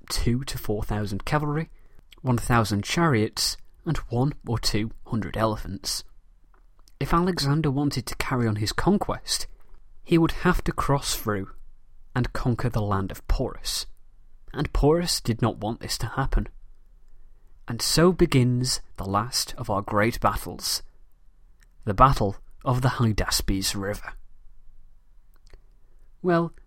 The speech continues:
when I say begins, what I really mean is the two armies stared at each other, and no battle happened. Why, I hear you ask? Because the Hydaspes River was between them. It was midsummer, and the water level in the river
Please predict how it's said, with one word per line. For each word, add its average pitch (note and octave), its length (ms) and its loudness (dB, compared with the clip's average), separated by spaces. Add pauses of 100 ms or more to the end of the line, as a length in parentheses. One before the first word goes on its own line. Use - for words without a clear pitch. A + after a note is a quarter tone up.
when D3+ 140 0
I C3 40 4
say A2+ 220 2
begins, A#2 720 2 (380)
what - 140 -2
I B2 80 6
really D#3+ 360 6
mean G2+ 280 0 (380)
is D3+ 140 -6
the E3 80 0
two B2+ 400 2
armies G2+ 320 0
stared C#3 340 4
at A2+ 140 0
each A2+ 180 -2
other, G2 220 -2 (280)
and E3+ 220 4
no A2 160 6
battle G#2 300 -2
happened. - 420 0 (680)
Why, F3+ 220 -2 (360)
I A#2 140 4
hear B2+ 160 -2
you G#2+ 180 -2
ask? - 420 -10 (1040)
Because - 300 0
the F#3+ 80 4
Hydaspes F#3 840 2
River A#2+ 380 2
was G2+ 160 -4
between C3+ 400 4
them. G2 160 -2 (720)
It A2+ 220 -6
was G#2 180 -10
midsummer, B2+ 560 2 (300)
and D3+ 120 2
the C#3+ 60 6
water D#3+ 360 2
level C#3+ 300 4
in D3 80 4
the B2 80 4
river G2+ 300 0